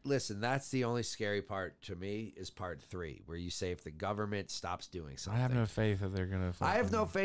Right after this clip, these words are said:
Speaker 1: faith either,
Speaker 2: step
Speaker 1: but
Speaker 2: in
Speaker 1: they're
Speaker 2: until they
Speaker 1: giving us
Speaker 2: absolutely
Speaker 1: these
Speaker 2: have
Speaker 1: checks.
Speaker 2: to.
Speaker 1: If they push us another two, three months, they better give more checks. If they don't,
Speaker 2: Yeah.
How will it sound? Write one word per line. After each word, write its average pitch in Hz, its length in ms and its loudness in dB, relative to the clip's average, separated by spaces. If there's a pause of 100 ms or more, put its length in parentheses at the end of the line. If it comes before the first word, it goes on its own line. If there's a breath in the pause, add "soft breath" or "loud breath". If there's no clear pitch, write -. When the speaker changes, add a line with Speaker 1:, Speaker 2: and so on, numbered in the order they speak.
Speaker 1:
faith 175 80 2
either, 165 220 6 (120)
Speaker 2:
step - 60 -2
Speaker 1:
but - 140 4
Speaker 2:
in 196 40 2
Speaker 1:
they're 165 80 6
Speaker 2:
until - 0 -
they 170 280 6
Speaker 1:
giving 170 80 4
us 160 80 6
Speaker 2:
absolutely 151 340 4
Speaker 1:
these 175 40 4
Speaker 2:
have 180 100 4 (180)
Speaker 1:
checks. 90 220 0
Speaker 2:
to. - 100 0
Speaker 1:
If 110 100 2
they 156 140 6
push 185 340 4
us 170 200 4
another 156 300 4
two, 151 220 6
three 139 260 4
months, 143 380 2
they 131 180 4
better 120 320 6
give 131 200 4
more 139 180 4
checks. 196 320 2
If 139 140 0
they 165 160 4
don't, 185 320 4
Speaker 2:
Yeah. 107 60 -4